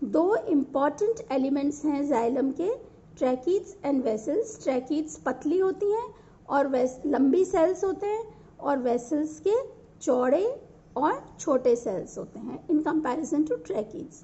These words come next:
Now we will come to the difference between tracheids and vessels। ट्रैकीज और vessels में क्या अंतर होता है? ट्रैकीज के जो cells होते हैं long,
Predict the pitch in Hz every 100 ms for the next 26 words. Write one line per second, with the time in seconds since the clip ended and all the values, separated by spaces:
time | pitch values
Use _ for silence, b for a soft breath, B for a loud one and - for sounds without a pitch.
0 | B B B B - 349 427 466 480 480
1 | 466 370 381 370 415 294 277 381 403 381
2 | 359 - 330 339 277 247 - 294 - 320
3 | 269 226 - 190 - - B B B -
4 | 277 285 285 427 440 440 349 269 269 302
5 | 311 392 - 370 339 302 254 339 226 214
6 | 185 175 180 - b b b - 277 285
7 | 285 453 453 - - 440 466 453 440 277
8 | 311 311 269 277 294 302 277 247 254 262
9 | 311